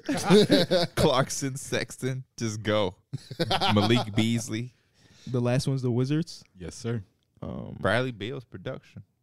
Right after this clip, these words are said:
Speaker 1: Monte Morris.
Speaker 4: Basically, it's a no perimeter punch. So
Speaker 1: Uh,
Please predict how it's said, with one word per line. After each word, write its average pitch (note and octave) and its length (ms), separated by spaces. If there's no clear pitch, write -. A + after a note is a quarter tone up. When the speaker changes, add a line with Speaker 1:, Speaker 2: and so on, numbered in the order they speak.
Speaker 1:
Monte G#2 420
Morris. A2+ 360
Speaker 4:
Basically, G#2 560
it's - 140
a F#2+ 160
no G2 180
perimeter G2 320
punch. F#2 440
So D#2+ 180
Speaker 1:
Uh, - 100